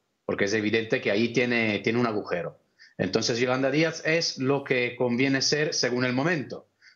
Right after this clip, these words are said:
O sea, tenemos a una Yolanda Díaz nacionalista cuando estaba en Galicia, tenemos a una Yolanda Díaz comunista, después poscomunista,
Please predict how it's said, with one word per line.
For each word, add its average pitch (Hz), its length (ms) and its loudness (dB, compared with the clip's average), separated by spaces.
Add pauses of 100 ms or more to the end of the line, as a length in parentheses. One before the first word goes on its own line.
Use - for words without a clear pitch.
O - 80 -4
sea, 113 180 0
tenemos 113 360 0
a 120 40 4
una 123 100 0
Yolanda 120 340 2
Díaz 123 400 2
nacionalista 120 680 0
cuando 113 160 -2
estaba 113 220 0
en 117 100 2
Galicia, 175 420 2
tenemos 117 400 0
a - 20 0
una 113 140 2
Yolanda 117 300 4
Díaz 120 300 0
comunista, 120 560 0
después 107 320 0
poscomunista, 170 840 0